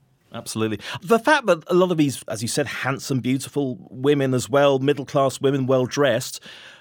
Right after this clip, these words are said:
women who didn't necessarily need the vote because sh-, they had money, they had status, et cetera, et cetera. So to see those people out with the others must have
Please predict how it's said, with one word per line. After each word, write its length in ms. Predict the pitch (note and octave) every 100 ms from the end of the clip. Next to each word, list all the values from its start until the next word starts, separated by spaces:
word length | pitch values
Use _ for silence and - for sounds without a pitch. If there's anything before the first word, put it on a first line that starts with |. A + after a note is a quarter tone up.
| _
women 400 | F3+ A#3 D4 A#3+
who 160 | E3+ F#3+
didn't 340 | - A#3 A#3+
necessarily 640 | F#3 F3+ D#3 - E3 C#3 C3+
need 600 | C3+ C#3 A#3 A#3+ F#3+ - - _ _
the 120 | C3
vote 360 | A2+ B2 D3+ -
because 240 | D3+ E3+
sh-, 160 | - -
they 520 | C3 A#2 A#2 C#3 C#3
had 340 | C3+ C#3+ C3 B2+
money, 420 | C#3 F#3 A3 A3+
they 200 | D3 B2+
had 180 | B2+ -
status, 840 | - - F#3 F#3+ G3 F#3+ - - -
et 100 | -
cetera, 280 | G#2 - C3+
et 60 |
cetera. 320 | - D#3+ - C3
So 220 | F#3+ E3+ - -
to 100 | -
see 320 | F#3+ - B3+ A3
those 320 | G3+ G3 F#3+
people 640 | - G#3 - A#2+ F#2+ - -
out 280 | D#3 C#3 -
with 100 | A#2+
the 140 | B2
others 340 | D3 G#2+ G2 -
must 280 | F3 F3+ D3+
have 180 | A#2